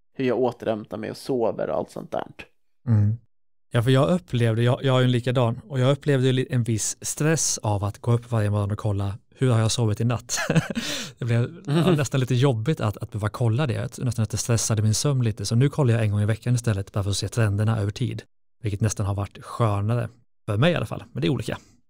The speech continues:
Speaker 2: naturligtvis.
Speaker 1: Mm. Ja, men det kan jag hålla med om, att så här,
Speaker 2: Mm.
Speaker 1: jag kollar inte varje dag längre heller.
Speaker 2: Mm.
Speaker 1: Eh, men, men den är, den är smidig, liksom. Cool liten, liten gadget sådär.
Speaker 2: Mm. Hur tänker du kring, eh, mat?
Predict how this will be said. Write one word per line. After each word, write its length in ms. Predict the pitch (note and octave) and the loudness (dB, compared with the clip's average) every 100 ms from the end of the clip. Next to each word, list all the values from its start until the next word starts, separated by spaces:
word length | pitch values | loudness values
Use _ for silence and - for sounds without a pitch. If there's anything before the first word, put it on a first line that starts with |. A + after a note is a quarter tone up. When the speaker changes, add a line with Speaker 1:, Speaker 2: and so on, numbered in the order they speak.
| - | -18
Speaker 2:
naturligtvis. 560 | - - - A#2 - | -10 -8 -4 -4 -4
Speaker 1:
Mm. 220 | B2+ A2+ G2+ | -2 -2 -2
Ja, 60 | B2 | -4
men 100 | C#3+ | -2
det 60 | D3+ | 0
kan 140 | D#3+ | 0
jag 60 | C#3+ | -2
hålla 200 | C#3+ C#3 | -2 -4
med 400 | C#3+ D#3 C3 D#2 | -2 0 0 -2
om, 120 | G#2 | -4
att 160 | A2+ | -8
så 100 | - | -4
här, 60 | A#2 | -2
Speaker 2:
Mm. 100 | G#2+ | 0
Speaker 1:
jag 240 | C#3+ C3 | 0 -2
kollar 260 | - A#2+ G2+ | -4 -4 -4
inte 200 | G2+ - | -6 -10
varje 240 | F#2 G#2+ | -8 -6
dag 260 | G#2 G#2+ A2 - | -4 -4 -6 -8
längre 260 | A2 G#2+ | -10 -6
heller. 340 | A2+ A#2+ F2+ - _ A2 | -6 -4 -6 -8 _ 0
Speaker 2:
Mm. 240 | G2 F#2 - _ _ _ _ | 2 0 -4 _ _ _ _
Speaker 1:
Eh, 280 | C3+ A#2+ A#2+ | -6 -4 -4
men, 220 | B2 B2 | -4 -2
men 140 | C#3 D#3 | -2 0
den 200 | E3 F3+ | 0 0
är, 160 | F3+ | -2
den 300 | G#3 G3+ G3+ | -4 -4 -4
är 60 | B3 | -4
smidig, 420 | - A3+ A#3 A#3 | -4 -6 -4 -4
liksom. 260 | - - A#2 | -6 -8 -6
Cool 400 | - G#3 D3+ C3 | -4 -2 -4 -2
liten, 480 | C3+ - B2+ B2 C3+ - | -4 -4 -6 -6 -10 -10
liten 400 | C#3 B2 G2+ - | -10 -10 -12 -6
gadget 540 | C3+ E3+ D#3 - - | -2 -2 -4 -8 -12
sådär. 340 | - A#2 - A2 | -8 -2 -2 2
Speaker 2:
Mm. 300 | G#2+ G2 G#2 - _ _ _ | 2 2 -2 -10 _ _ _
Hur 100 | - | -6
tänker 340 | C#3+ C#3+ C#3 C#3 | 0 0 0 -2
du 80 | C3 | -4
kring, 500 | - C3+ C3 B2+ B2 | -2 0 2 2 4
eh, 400 | A#2+ A#2 A#2 A2 | 4 6 4 4
mat? 500 | C#3 D#3 - - | 2 0 -4 -12